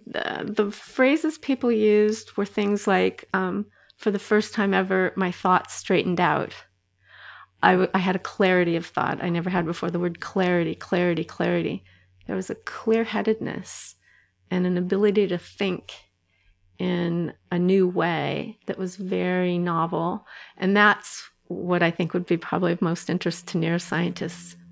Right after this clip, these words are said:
What is going on in the brain? We have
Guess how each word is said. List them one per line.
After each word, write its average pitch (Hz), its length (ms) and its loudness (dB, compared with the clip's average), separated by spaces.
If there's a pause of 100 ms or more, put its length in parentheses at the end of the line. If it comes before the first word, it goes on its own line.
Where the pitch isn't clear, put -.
What 208 340 0
is 180 160 -2
going 180 400 0
on 180 320 2
in 160 120 -2
the 156 60 -4
brain? 170 680 -2 (340)
We 196 160 2
have 196 440 2